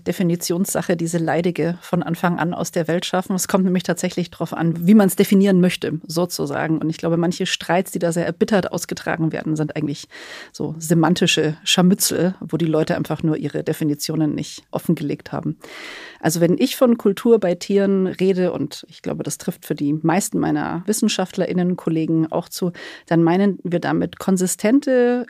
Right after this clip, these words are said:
gelernte und somit auch weitergegebene Verhaltensunterschiede zwischen Populationen, die nicht darauf zurückzuführen sind, dass die Tiere vielleicht einfach nur in einem anderen Habitat leben oder, ne, andere klimatische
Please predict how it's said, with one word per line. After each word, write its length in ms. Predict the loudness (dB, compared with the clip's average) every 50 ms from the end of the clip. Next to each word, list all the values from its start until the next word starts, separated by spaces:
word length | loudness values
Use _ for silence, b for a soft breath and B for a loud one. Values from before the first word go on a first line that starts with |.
| -8 -4
gelernte 800 | -2 0 2 2 2 2 2 2 2 2 0 0 0 -2 0 0
und 220 | 0 -2 -2 -2
somit 280 | -2 -2 -2 -4 -2 -4
auch 260 | -8 -8 -8 -14 _ _ _ _ _ _
weitergegebene 800 | -2 -2 0 0 2 0 0 0 -4 -4 -4 -2 0 0 -2 -2
Verhaltensunterschiede 1200 | -2 -2 -2 -2 -2 0 0 -2 0 -2 -2 -2 -2 -2 -4 -4 -6 -6 -4 -2 -2 -2 -2 -4 -8 B B B B B B B B -10
zwischen 400 | -2 -2 0 0 2 2 2 2
Populationen, 960 | 0 -2 0 0 0 0 0 -2 -4 -4 -2 0 2 4 4 4 4 4 2
die 100 | 2 4
nicht 260 | 4 4 4 2 2
darauf 360 | 0 2 2 2 0 0 -2
zurückzuführen 640 | -4 -6 -6 -6 -6 -4 -4 -4 -2 0 0 2 2
sind, 140 | 2 2 0
dass 140 | 0 -2 -4
die 100 | -6 -10
Tiere 260 | -6 -4 -4 -2 -2
vielleicht 240 | -2 -4 -6 -4 -4
einfach 240 | -4 -6 -4 -2 0
nur 140 | 0 2 2
in 100 | 2 2
einem 120 | 2 2
anderen 340 | 2 2 2 2 2 0 0
Habitat 480 | 0 -2 -2 -2 0 0 0 0 0
leben 360 | 0 -2 -2 0 0 0 0 0
oder, 280 | -2 -4 -6 -6 -6
ne, 240 | -4 -2 -2 0 0
andere 280 | 2 0 2 2 -2 -4
klimatische 720 | -2 -2 0 0 0 0 -2 -2 -4 -2 -2 -2 -4